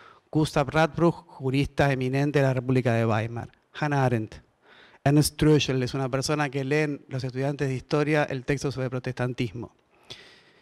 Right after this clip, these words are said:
Jan Assmann, egiptolo-, egiptólogo, Friedrich Kreutzer es un filólogo muy importante, Jürgen Habermas, filósofo, el reformista Melanchthon,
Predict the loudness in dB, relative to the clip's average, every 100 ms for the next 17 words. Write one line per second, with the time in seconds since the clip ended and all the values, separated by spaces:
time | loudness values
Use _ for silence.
0 | _ 4 4 4 2 2 0 -2 -2 -6
1 | -4 2 2 2 -2 -6 -4 -4 2 4
2 | 4 2 -2 -8 -14 -18 -18 -20 -20 0
3 | 6 6 6 0 0 4 4 4 0 -2
4 | -4 -8 _ _ -6 -4 -2 -4 -6 -14
5 | _ _ _ _ -12 -4 0 2 4 2
6 | 0 -2 0 0 2 0 0 -4 -10 -12
7 | -20 -20 -20 -16 2 4 6 2 4 4
8 | 4 2 -2 -2 2 2 2 -6 -8 -12
9 | -12 -20 -20 -20 -20 _ _ _ _ -4
10 | 0 2 4 6 4 4 2 2 2 0
11 | -2 2 4 4 0 -6